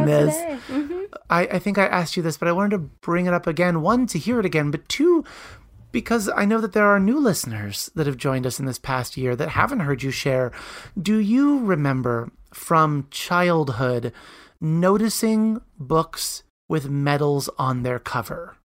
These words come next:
Speaker 1: Yes, absolutely. And we, yeah, we've talked about this before. I definitely remember the Caldecott winners. They were the ones when I was in elementary school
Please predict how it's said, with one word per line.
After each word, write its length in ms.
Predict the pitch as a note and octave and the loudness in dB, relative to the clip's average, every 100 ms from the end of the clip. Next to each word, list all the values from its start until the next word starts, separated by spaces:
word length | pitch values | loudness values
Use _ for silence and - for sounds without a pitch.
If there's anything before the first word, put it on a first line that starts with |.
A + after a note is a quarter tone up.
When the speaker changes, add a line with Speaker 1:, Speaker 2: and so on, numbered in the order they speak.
| _ _ _ - | _ _ _ -10
Speaker 1:
Yes, 400 | G3 - - - | -6 -6 -8 -6
absolutely. 800 | G3 F#3 - F3+ E3+ E3 - - | -6 -4 -8 -6 -6 -8 -8 -8
And 240 | - G3+ - - | -4 -4 -6 -6
we, 140 | G#3 | -2
yeah, 240 | G3+ F#3+ - | 2 2 2
we've 160 | F#3+ | -6
talked 220 | - A3+ | -4 -6
about 220 | A3+ G3+ - | -6 -10 -10
this 100 | - | -14
before. 560 | F3 - F#3 F3+ F3 | -12 -4 0 2 0
I 500 | - F3+ F#3+ G3 A3 - - - - - | 2 2 4 2 0 -6 -18 -20 -6 -2
definitely 320 | G#3 C4+ C4 | 0 0 -2
remember 360 | C4 A#3+ A#3 | 0 0 0
the 80 | A3+ | -2
Caldecott 580 | A3 G3 G3+ G3 F#3+ - | 0 0 0 0 0 0
winners. 380 | E3+ E3 E3 F3+ | -2 -2 -4 0
They 140 | F#3 | 2
were 140 | F3 F3+ | 2 2
the 80 | F3+ | 0
ones 400 | F3 E3+ F3 E3 | -2 -6 -6 -6
when 80 | |
I 80 | D#3+ | -4
was 80 | F3 | -6
in 60 | F3+ | -6
elementary 380 | F3 E3+ F3 | -8 -8 -10
school 520 | E3 - F3 E3+ E3+ | -12 -8 -4 -2 -2